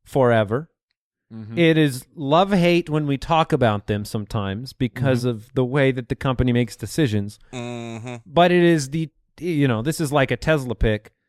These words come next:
Speaker 1: It's Apple.
Speaker 2: Yeah.
Speaker 1: I'm going to take Apple because I need a new phone, a new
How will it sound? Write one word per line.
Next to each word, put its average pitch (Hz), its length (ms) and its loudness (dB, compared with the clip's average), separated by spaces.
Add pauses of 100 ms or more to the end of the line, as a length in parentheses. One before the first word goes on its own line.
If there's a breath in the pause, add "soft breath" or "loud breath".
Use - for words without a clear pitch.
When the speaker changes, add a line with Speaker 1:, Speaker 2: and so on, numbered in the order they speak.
(1000)
Speaker 1:
It's 190 380 4
Apple. 151 380 0 (320)
Speaker 2:
Yeah. 110 280 2 (160)
Speaker 1:
I'm 165 180 2
going 240 280 4
to 196 60 -4
take 202 340 2
Apple 139 380 0
because 139 360 -2
I 156 120 4
need 175 460 -2
a 160 80 -2
new 147 200 0
phone, 196 540 0
a 156 80 -4
new 139 220 -2